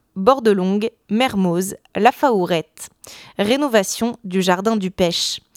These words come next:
Création d'un canipark au parc Fontaine-Lestan. Création d'un espace intergénérationnel rue de la Touraine.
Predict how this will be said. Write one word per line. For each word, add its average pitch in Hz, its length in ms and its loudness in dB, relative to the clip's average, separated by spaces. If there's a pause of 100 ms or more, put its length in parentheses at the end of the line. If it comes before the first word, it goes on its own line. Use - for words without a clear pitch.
(400)
Création 233 600 -2
d'un 190 180 0
canipark 196 800 -2 (120)
au 196 100 2
parc - 480 -4
Fontaine-Lestan. 240 960 -2 (720)
Création 262 600 -2
d'un 196 200 0
espace - 640 0
intergénérationnel 208 1500 0 (160)
rue 208 180 -2
de 214 100 0
la 160 140 0
Touraine. 185 540 -2